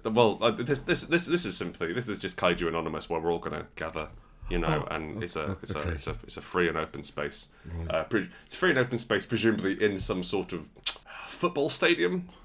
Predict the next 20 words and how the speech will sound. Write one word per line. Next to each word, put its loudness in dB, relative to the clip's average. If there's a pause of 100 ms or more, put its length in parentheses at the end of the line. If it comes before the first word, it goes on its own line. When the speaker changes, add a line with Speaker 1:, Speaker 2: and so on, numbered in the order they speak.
(100)
Speaker 2:
It's -8
just 2
in 4
an 0
aircraft 0
hangar. -8
Speaker 1:
Just -2
in 2
an 2
aircraft 6
hangar, 2
yeah. 2
Uh, 6
we 0 (240)
probably 2
couldn't 0
have 2
a 4
roof. -6 (600)
Speaker 2:
It, -2